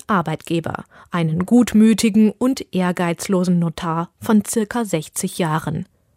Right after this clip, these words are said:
Er ist zunächst angetan von Bartlebys Arbeitshaltung. Beflissen schreibt der junge Mann ein Dokument nach dem anderen ab,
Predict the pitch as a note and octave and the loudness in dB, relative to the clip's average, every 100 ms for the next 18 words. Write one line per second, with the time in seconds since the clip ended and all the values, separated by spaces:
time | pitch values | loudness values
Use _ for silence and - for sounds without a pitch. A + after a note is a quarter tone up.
0 | _ _ _ - - - F3 D#3 F3 - | _ _ _ -20 -16 -6 -4 -4 -4 -4
1 | - G#3 G#3 - - A#3 C#4 A#3 - F3 | 2 4 4 2 -2 0 2 0 0 -2
2 | F3 - E3 E3+ E3+ E3+ F#3+ F3+ F3 - | -2 -2 -2 0 0 -2 -4 -4 -6 -4
3 | F#3 F3 F3 - F3 E3+ F3+ E3+ E3 - | -2 0 -2 -2 -4 -2 0 -2 -2 -8
4 | - - - G#3+ - C4 D4 C#4 B3+ - | -20 -8 0 0 0 -2 -2 -4 -4 -2
5 | G3 - E3+ E3+ F3 F3+ G3 G3+ - - | -2 -2 -2 0 0 2 2 2 0 0
6 | A3 A3+ G#3+ G3+ F#3 E3+ E3 - - - | 4 4 2 0 -2 -2 -4 -6 -8 -4
7 | G#3+ - F3+ F3 E3+ F3 - E3+ | -2 -2 0 0 2 0 -2 -6